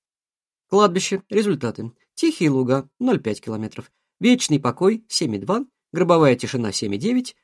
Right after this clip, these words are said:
Покойные холмы, девять и три. Мы въехали на территорию кладбища и остановились на обочине. Люди, которые ехали за нами, вышли из машин. Похоже, они были растеряны.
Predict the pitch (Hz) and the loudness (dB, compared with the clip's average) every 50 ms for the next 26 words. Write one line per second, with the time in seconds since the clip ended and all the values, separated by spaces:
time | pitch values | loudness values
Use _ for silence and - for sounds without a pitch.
0 | _ _ _ _ _ - 131 - - 147 139 127 110 101 92 - - 90 92 131 | _ _ _ _ _ -2 -2 0 2 2 2 2 2 -2 -6 -8 -8 -6 -4 -4
1 | 185 240 240 220 104 120 156 165 147 - - - - - 127 - _ _ _ _ | -4 -4 -4 -6 -4 -4 -2 -2 -4 -6 -12 -16 -18 -18 -20 -20 _ _ _ _
2 | _ _ _ _ _ _ _ _ _ _ _ _ _ _ _ _ _ _ _ _ | _ _ _ _ _ _ _ _ _ _ _ _ _ _ _ _ _ _ _ _
3 | _ _ _ _ _ _ _ _ _ _ _ - 135 165 190 202 190 196 - _ | _ _ _ _ _ _ _ _ _ _ _ 0 4 6 6 6 6 4 -2 _
4 | _ - 131 147 170 165 151 - 156 147 147 147 147 160 156 151 147 156 151 151 | _ -6 -2 -2 -2 0 0 0 0 2 2 2 2 2 0 2 2 2 2 2
5 | 151 180 196 208 160 139 123 - - 120 120 - - 135 131 135 156 170 160 - | 2 2 0 0 0 -2 -4 -2 -2 -4 -4 -4 -2 -2 0 0 0 -2 -4 -4
6 | - 123 120 107 101 104 98 - - 95 92 92 98 _ _ _ _ _ _ _ | -2 -2 -2 -2 -4 -6 -6 -6 -8 -10 -10 -10 -12 _ _ _ _ _ _ _
7 | _ _ _ _ _ _ _ _ - 135 180 220 196 180 160 - 151 147 151 151 | _ _ _ _ _ _ _ _ 0 2 4 4 4 2 0 0 0 0 2 2
8 | 151 151 151 151 147 - 143 135 127 147 151 175 196 196 170 135 123 135 151 147 | 4 4 4 2 2 0 -2 0 0 2 2 4 4 4 4 2 2 0 -2 -2
9 | - 135 135 123 120 131 120 - - 196 196 185 - _ _ _ _ _ _ _ | -2 -4 -4 -2 -2 -4 -2 0 0 0 0 0 -4 _ _ _ _ _ _ _
10 | _ _ _ _ - 131 127 160 165 135 143 147 143 139 - - _ _ _ _ | _ _ _ _ -6 -4 -2 -2 -2 0 2 2 2 2 0 -4 _ _ _ _
11 | _ _ - 135 131 135 127 120 127 117 123 123 120 139 139 - - 101 95 90 | _ _ -4 -2 -2 -2 -2 -2 -2 -2 -2 -2 -2 -2 -4 -4 -4 -6 -6 -6
12 | 85 92 - - | -8 -12 -16 -18